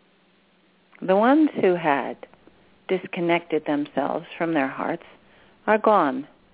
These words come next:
The ones who are left are those who have the possibility of changing. Now, it is our philosophy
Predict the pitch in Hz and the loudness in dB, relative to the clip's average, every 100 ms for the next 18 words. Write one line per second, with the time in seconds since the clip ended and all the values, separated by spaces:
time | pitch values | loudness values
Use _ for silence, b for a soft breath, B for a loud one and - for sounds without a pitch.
0 | _ _ _ _ _ _ _ _ _ _ | _ _ _ _ _ _ _ _ _ _
1 | _ _ _ _ - 156 160 196 - 277 | _ _ _ _ -10 -6 -6 -8 -2 2
2 | 285 208 143 143 - _ - _ _ _ | 2 2 -2 -6 -14 _ -20 _ _ _
3 | _ _ _ _ _ - 165 147 135 117 | _ _ _ _ _ 0 0 2 0 -2
4 | 135 - - _ _ _ _ _ _ _ | -12 -20 -20 _ _ _ _ _ _ _
5 | _ _ _ _ _ _ - 208 202 254 | _ _ _ _ _ _ 0 0 2 0
6 | 285 160 170 160 - 151 151 - 165 165 | 0 0 -4 -10 -8 -10 -10 -10 -4 -2
7 | 135 131 - - _ _ _ - 165 - | -2 -6 -12 -20 _ _ _ -18 -16 -8
8 | 135 120 107 - 85 - _ _ _ _ | -8 -8 -12 -18 -20 -20 _ _ _ _
9 | _ _ _ _ _ _ _ _ B B | _ _ _ _ _ _ _ _ B B
10 | B B B B B B - 175 143 151 | B B B B B B -2 2 4 4
11 | 190 170 175 175 165 156 170 151 151 143 | 2 4 4 4 2 2 4 2 0 -10
12 | - 151 196 | -4 -2 -2